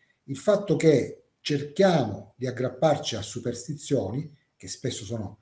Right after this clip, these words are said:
credenze popolari, in realtà ci fa tenere fermi, ci tiene bloccati al punto in cui siamo. E questo, lo saprete sicuramente, e chi ha,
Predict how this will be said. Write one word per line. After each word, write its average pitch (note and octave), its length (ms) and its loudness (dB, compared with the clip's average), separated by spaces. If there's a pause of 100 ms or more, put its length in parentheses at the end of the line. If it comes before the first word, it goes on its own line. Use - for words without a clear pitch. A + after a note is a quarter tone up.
(160)
credenze A#2 520 -4
popolari, A#2+ 480 0
in - 420 -10
realtà D#3+ 260 2
ci - 140 -4
fa C3+ 100 -2
tenere C#3 300 2
fermi, B2+ 520 2
ci - 140 -10
tiene A2 440 -6 (420)
bloccati C3 720 2
al G2+ 140 -18
punto G2+ 260 -16
in F#2+ 80 -20
cui - 140 -20
siamo. - 260 -18 (720)
E G3+ 180 -6
questo, F3+ 720 -2 (180)
lo G#2 100 -12
saprete A#2 320 -4
sicuramente, C3 1040 0 (400)
e A#2 240 -8
chi C#3+ 140 4
ha, A#2 360 8